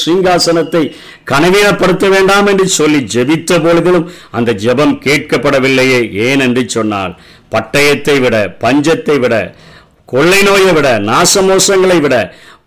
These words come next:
பாவத்திற்காக ஜனங்கள் கதறி அழ வேண்டும் என்கிறதுல ஆண்டவர் அத்தனை உறுதி உடையவராக, பாவம் செய்கிற ஜனங்களுக்கு தன்னால உதவி செய்ய முடியாது என்பதை உணர்த்தி வைக்கும் வண்ணமாக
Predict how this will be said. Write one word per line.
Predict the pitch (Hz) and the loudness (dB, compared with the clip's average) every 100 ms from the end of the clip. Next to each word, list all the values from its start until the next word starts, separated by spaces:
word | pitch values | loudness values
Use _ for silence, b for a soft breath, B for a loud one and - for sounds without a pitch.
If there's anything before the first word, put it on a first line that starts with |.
| 98 | -6
பாவத்திற்காக | 113 160 165 170 165 147 151 151 139 | -2 0 0 0 -2 -2 0 0 0
ஜனங்கள் | 107 120 139 156 147 123 | -2 -2 0 0 0 -2
கதறி | - 127 135 147 143 - | -4 -2 0 0 -2 -2
அழ | 98 143 170 | -2 0 2
வேண்டும் | 180 185 175 | 2 2 2
என்கிறதுல | 143 139 131 131 123 120 92 B B B | 2 0 0 0 0 0 -2 B B B
ஆண்டவர் | - 95 127 127 123 127 | -10 -2 0 2 0 -2
அத்தனை | 107 104 _ 139 135 123 | -6 -10 _ -2 0 0
உறுதி | 104 135 160 160 | -2 0 2 2
உடையவராக, | 139 127 123 113 107 104 104 101 - | 2 0 0 0 -2 -2 -6 -10 -8
பாவம் | - 117 139 143 143 | -4 0 0 0 0
செய்கிற | - 143 147 147 | 0 -2 0 -2
ஜனங்களுக்கு | 117 123 151 143 139 127 135 120 B B B - | -2 -2 0 0 -2 -4 -6 -6 B B B -4
தன்னால | 127 147 165 175 | 0 2 2 2
உதவி | 147 143 180 185 | 0 0 0 0
செய்ய | 175 180 180 | 0 0 2
முடியாது | 160 156 185 196 180 | 0 0 0 0 2
என்பதை | 180 156 139 139 | 0 0 0 -2
உணர்த்தி | 113 147 196 175 226 | -2 -2 -2 -2 -2
வைக்கும் | 190 185 185 | -2 -2 -2
வண்ணமாக | 139 131 117 113 107 107 | -2 -2 -4 -4 -6 -8